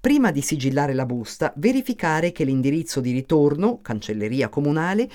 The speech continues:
sia ben visibile nella finestra della busta di trasmissione. La busta per il voto per corrispondenza deve giungere alla cancelleria comunale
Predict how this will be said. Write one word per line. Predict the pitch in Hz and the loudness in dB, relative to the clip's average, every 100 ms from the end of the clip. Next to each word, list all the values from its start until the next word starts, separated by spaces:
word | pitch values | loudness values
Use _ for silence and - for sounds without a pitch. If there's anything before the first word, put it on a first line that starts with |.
| - | -16
sia | - - 247 220 117 | -8 -2 2 2 2
ben | 135 160 127 | 2 2 2
visibile | 135 139 240 233 269 277 | -2 0 0 2 0 0
nella | 190 196 208 | 0 2 0
finestra | 220 143 120 - 196 | 0 -2 -2 -6 -2
della | 202 220 202 | 0 2 0
busta | 135 - 151 | -2 -2 -4
di | 143 | -4
trasmissione. | - 135 139 123 - 110 95 120 - _ _ _ _ _ 131 | -6 -4 -4 -4 -4 -6 -2 -4 -6 _ _ _ _ _ -4
La | 135 | 0
busta | 180 208 - 123 | 2 0 0 -2
per | 117 117 | 0 -4
il | 113 | 0
voto | 147 165 120 | 0 2 -2
per | 113 | -4
corrispondenza | - 117 120 - 208 139 101 110 - 170 - | -6 -6 -4 2 2 2 -2 -4 -6 -8 -4
deve | 175 170 | -2 -2
giungere | 147 214 196 131 127 123 | 2 2 4 2 0 0
alla | 113 117 | 0 -2
cancelleria | 120 113 123 117 135 143 | -4 -4 -4 -2 0 0
comunale | - 190 233 131 117 160 | 0 2 2 2 0 -2